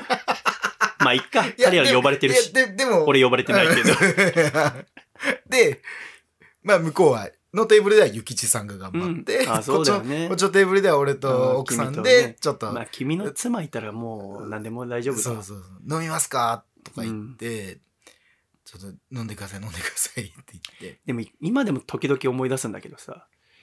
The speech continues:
Speaker 1: 笠倉がさ、奥さんの話するときに、
Speaker 2: はい。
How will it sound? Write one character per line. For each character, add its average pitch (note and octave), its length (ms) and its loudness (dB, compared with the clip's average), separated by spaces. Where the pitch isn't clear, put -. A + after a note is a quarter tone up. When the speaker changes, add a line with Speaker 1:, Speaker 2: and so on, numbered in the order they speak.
Speaker 1:
笠 F3 240 -6
倉 G#2+ 480 -4
が G2+ 140 -12
さ、 A2+ 320 -16
奥 C3 180 -6
さ - 120 -8
ん A2 80 -10
の A2 40 -10
話 A#2 200 -12
す - 100 -12
る A2 60 -12
と A2+ 80 -12
き - 80 -10
に、 A3 40 -6
Speaker 2:
は - 80 -6
い。 G#2+ 200 -10